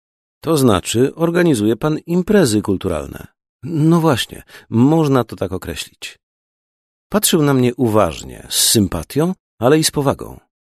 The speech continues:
Wiedział z grubsza, że istnieje coś takiego jak sektor kultury, to pewne. Z racji swojego zawodu niewątpliwie spotyka najrozmaitszych ludzi. Żadne środowisko nie jest mu obce. Policja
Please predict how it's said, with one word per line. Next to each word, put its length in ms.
Wiedział 420
z 100
grubsza, 440
że 160
istnieje 560
coś 200
takiego 340
jak 180
sektor 380
kultury, 460
to 120
pewne. 440
Z 120
racji 260
swojego 340
zawodu 340
niewątpliwie 600
spotyka 440
najrozmaitszych 760
ludzi. 360
Żadne 440
środowisko 540
nie 180
jest 200
mu 120
obce. 440
Policja 680